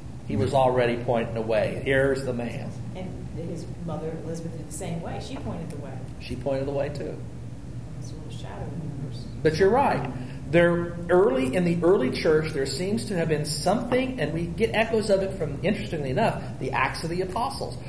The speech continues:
Speaker 1: where there seems to be a community of John the Baptist disciples who, you know, did not go with Jesus initially, but sort of still hung around, were upset about his execution,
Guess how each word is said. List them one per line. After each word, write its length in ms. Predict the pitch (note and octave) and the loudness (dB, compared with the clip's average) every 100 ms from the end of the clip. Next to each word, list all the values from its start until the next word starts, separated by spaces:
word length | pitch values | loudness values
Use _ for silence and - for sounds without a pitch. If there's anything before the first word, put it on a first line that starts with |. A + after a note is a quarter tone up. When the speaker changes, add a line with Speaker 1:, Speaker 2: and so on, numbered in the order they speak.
| - - | -2 4
Speaker 1:
where 160 | F#3 | 6
there 180 | E3+ E3 | 6 4
seems 520 | D#3+ G#3 A#3+ D4 - | 2 2 2 0 0
to 100 | A#3 | 2
be 520 | F#3 D#3+ D3+ D3+ D3+ - - - | 2 2 2 2 0 -4 -6 -4
a 80 | - | -4
community 1000 | - E3 E3+ A3 B3 A#3 G#3+ G#3 A3 - | 2 4 6 6 4 2 4 4 2 4
of 240 | C#3+ C3 C3 | 4 4 2
John 380 | D#3 F#3 B3 B3 | 4 4 6 4
the 100 | A3 | 4
Baptist 640 | F#3 F3 E3+ - E3 - | 4 4 2 -2 -4 -4
disciples 880 | C3+ - F3+ G3 G3 A#2+ A#2 A#2 - - - - | -4 2 4 4 4 2 2 0 -6 -10 -10 2
who, 500 | G#3 F#3+ F3 F3 E3+ - | 4 6 4 2 -2 -4
you 120 | D#3+ C#3+ | 0 2
know, 280 | C#3 C#3 - - | 2 0 -6 0
did 140 | A3+ C4 | 4 6
not 460 | A#3 A3 - - | 4 4 -2 4
go 280 | A3+ C4 B3+ | 6 6 6
with 240 | F3+ E3+ - | 4 2 0
Jesus 520 | D3 C#3 B2+ A#2 C3 | 0 0 0 0 0
initially, 760 | A#2 A#2 - A#2+ G#2 G2+ D3+ - - - - | -2 -2 -2 -2 -2 -2 -4 -8 -10 -2 2
but 160 | E3 | 2
sort 260 | - G#3+ F#3+ | 2 4 6
of 160 | F3+ - | 6 2
still 220 | - G3 | 4 4
hung 300 | F#3+ A#3 G#3+ | 4 2 6
around, 540 | F#3 E3+ G#3 G3+ G3 D#3+ | 6 6 4 4 4 4
were 160 | D#3+ | 6
upset 560 | E3 - - G#3+ G#3+ F3 | 4 2 4 4 6 4
about 420 | F3 E3+ E3+ D#3+ | 4 6 4 2
his 140 | D3 D#3 | 0 0
execution, 880 | D3+ - - F3 E3+ F3 E3 D#3 | -2 -4 -4 -2 -2 0 0 0